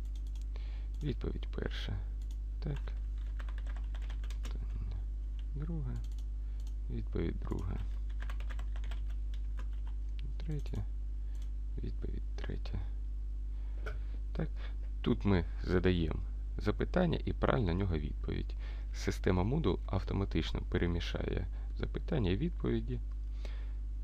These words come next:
щоб наш студент чи учень самостійно створив відповідність між цими поняттями.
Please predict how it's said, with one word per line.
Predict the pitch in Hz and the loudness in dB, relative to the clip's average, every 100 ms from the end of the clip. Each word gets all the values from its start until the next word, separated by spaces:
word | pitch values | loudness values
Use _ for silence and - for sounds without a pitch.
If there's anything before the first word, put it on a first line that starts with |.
| - - - - - | -2 -2 -2 -2 -2
щоб | - - - - - - | -2 -2 0 -2 -2 0
наш | 80 - - - - - - | 2 2 -2 -2 -2 -4 -4
студент | - - 120 165 - - | -2 2 2 2 0 -2
чи | 123 - | -2 -2
учень | 120 117 - 107 104 - - - - - - - | -2 -2 0 0 0 -2 -4 -4 -4 -4 -4 -4
самостійно | - 87 92 - 160 143 | 0 2 2 2 2 2
створив | - - 101 90 | 0 2 2 4
відповідність | 90 - 85 113 113 92 - | 2 2 2 2 0 0 0
між | - - | -2 0
цими | 92 | 0
поняттями. | 78 - - - 90 98 | 0 -2 -4 -2 -2 -2